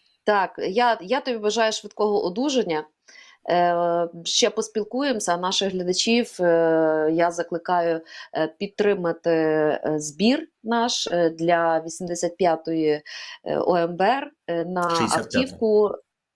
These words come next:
Speaker 1: Шістдесят п'ята, так, шістдесят п'ята, е, О М Б Р. Е, в-, всі реквізити і дані ви можете знайти в описі до відео,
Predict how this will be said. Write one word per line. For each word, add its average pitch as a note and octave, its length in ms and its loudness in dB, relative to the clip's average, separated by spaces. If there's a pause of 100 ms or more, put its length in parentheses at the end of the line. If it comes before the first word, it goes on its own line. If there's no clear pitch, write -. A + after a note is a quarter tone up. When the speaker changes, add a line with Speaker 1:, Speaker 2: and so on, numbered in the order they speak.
(340)
Speaker 1:
Шістдесят G3+ 540 -2
п'ята, C#3 380 0
так, C#3 220 -6
шістдесят - 520 -4
п'ята, D3 380 -2 (640)
е, E3+ 160 0
О F#3 180 0
М F3 160 -2
Б F3 80 -2
Р. A3+ 280 0
Е, E3+ 320 2
в-, E3 220 -8
всі G#3 760 2
реквізити G3 680 0
і G3 40 0
дані F#3+ 380 -2
ви F3 140 -4
можете F3 360 -4
знайти E3 320 -2
в E3+ 100 0
описі E3 580 -2
до F3+ 140 -2
відео, G#3 540 0